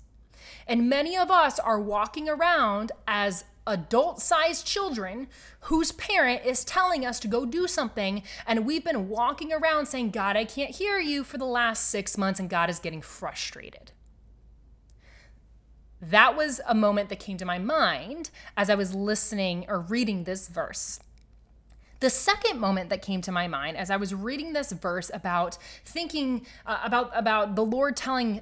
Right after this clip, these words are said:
um, the Edomites that, "Hey, you know, you think you're safe right now, but I'm actually about to bring you crashing down." Um, the other moment was, uh, a few nights ago, Lucas and I were watching a movie, and in that movie, the main character had spent his entire career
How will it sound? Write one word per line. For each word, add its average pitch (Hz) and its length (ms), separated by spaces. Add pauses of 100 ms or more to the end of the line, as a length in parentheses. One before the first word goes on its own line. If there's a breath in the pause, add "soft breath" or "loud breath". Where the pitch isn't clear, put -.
um, 196 240
the 214 160
Edomites 220 440
that, 196 240
"Hey, 240 120
you 180 260
know, 202 60
you 196 320
think 330 320
you're 226 100
safe 202 320
right 240 140
now, 277 180
but 214 120
I'm 196 80
actually 196 260
about 202 220
to 196 80
bring 175 240
you 175 80
crashing 160 420
down." 156 300 (240 loud breath)
Um, 190 160
the 233 100
other 302 160
moment 262 360
was, 190 760 (240 soft breath)
uh, 185 160
a - 60
few 254 160
nights 269 240
ago, 226 160
Lucas 214 280
and 226 80
I 208 160
were 196 140
watching 180 540
a 190 120
movie, 220 600
and 202 200
in 339 200
that 302 180
movie, 202 240
the 185 100
main 233 360
character 330 540
had 202 140
spent 247 420
his 208 140
entire 247 460
career 233 840